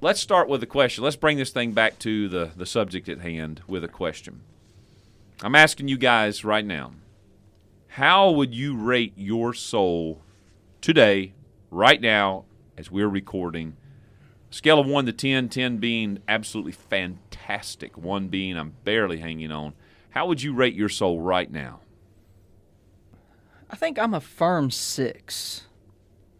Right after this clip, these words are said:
Speaker 2: Because I think I'm at the point where I have acknowledged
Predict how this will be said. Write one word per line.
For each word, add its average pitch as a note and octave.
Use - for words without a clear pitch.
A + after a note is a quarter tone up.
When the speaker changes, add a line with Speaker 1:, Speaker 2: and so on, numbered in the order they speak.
Speaker 2:
Because F3+
I -
think D4
I'm D#4
at G#3+
the D#3+
point F#3
where C3+
I D3+
have C#3+
acknowledged D3